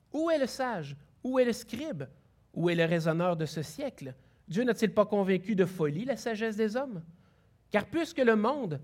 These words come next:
avec sa sagesse, n'a point connu Dieu, il a plu à Dieu dans sa sagesse de sauver les croyants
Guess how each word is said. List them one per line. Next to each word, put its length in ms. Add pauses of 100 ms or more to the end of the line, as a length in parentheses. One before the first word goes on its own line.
avec 240
sa 140
sagesse, 560
n'a 160
point 240
connu 260
Dieu, 380 (260)
il 160
a 80
plu 240
à 80
Dieu 240
dans 140
sa 160
sagesse 600
de 120
sauver 400
les 100
croyants 360